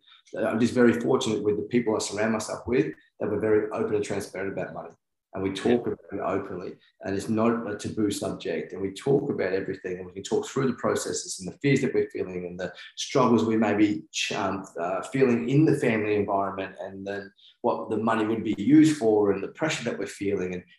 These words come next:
Speaker 1: how can we then transmute that and make sure we're still coming from that place of, like, impact first. And, um,
Speaker 2: Yeah.
Speaker 1: and so, yeah, I guess not wronging any of those leaders, and it's just, um, uh,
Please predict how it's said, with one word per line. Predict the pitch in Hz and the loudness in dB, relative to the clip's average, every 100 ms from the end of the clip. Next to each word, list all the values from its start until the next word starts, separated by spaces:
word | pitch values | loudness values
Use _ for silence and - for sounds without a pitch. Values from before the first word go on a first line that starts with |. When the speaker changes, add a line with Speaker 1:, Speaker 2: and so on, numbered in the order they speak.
| - | -4
Speaker 1:
how | 123 123 | -2 0
can | 117 | 0
we | 113 | 0
then | 120 104 | 2 0
transmute | 104 104 98 98 117 117 | 0 -4 -6 -2 2 2
that | 107 95 | 0 -4
and | 101 | -4
make | 101 | -4
sure | - 110 | -4 -4
we're | 101 | -4
still | - 110 | -4 -6
coming | 107 104 | -4 -6
from | 104 | -6
that | - | -8
place | - 104 104 | -6 -4 -4
of, | 104 95 | -4 -2
like, | 98 80 - | -2 -4 -4
impact | 113 110 - - - | -4 -4 -8 -12 -12
first. | - - - - | -10 -8 -12 -10
And, | - - _ - - _ | -10 -10 _ -20 -20 _
um, | 98 98 | -8 -4
Speaker 2:
Yeah. | 92 85 | -4 -4
Speaker 1:
and | 117 - - | -6 -6 0
so, | 110 | 4
yeah, | 120 95 92 | 6 4 2
I | 104 | 2
guess | 123 - - - - - | 0 -2 -12 -20 -8 2
not | 151 131 | 4 4
wronging | 110 127 147 131 120 | 4 6 6 6 4
any | 120 117 | 4 2
of | 113 | 4
those | 104 101 | 2 0
leaders, | 104 104 98 95 - | 2 2 2 0 -4
and | 101 98 | -10 -10
it's | 98 - | -8 -4
just, | 101 - - | -2 -4 -8
um, | 95 92 90 - _ _ _ - - | -8 -8 -10 -12 _ _ _ -16 -12
uh, | - | -12